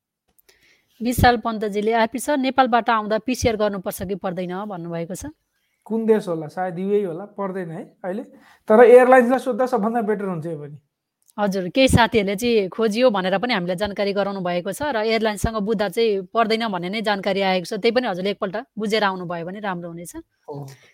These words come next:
Speaker 1: नमस्कार राजकुमार सर। राजकुमार सर साउदीबाट हेर्दै हुनुहुन्छ।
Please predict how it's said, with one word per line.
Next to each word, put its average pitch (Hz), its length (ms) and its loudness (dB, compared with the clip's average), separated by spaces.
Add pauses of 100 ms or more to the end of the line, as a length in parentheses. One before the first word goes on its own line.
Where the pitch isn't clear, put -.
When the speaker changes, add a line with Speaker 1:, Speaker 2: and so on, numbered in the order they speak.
(360)
Speaker 1:
नमस्कार 247 460 2
राजकुमार 208 400 -2
सर। 208 400 -8 (540)
राजकुमार 202 380 -6
सर 196 240 -6
साउदीबाट 185 520 -6
हेर्दै 180 240 -6
हुनुहुन्छ। 180 260 -10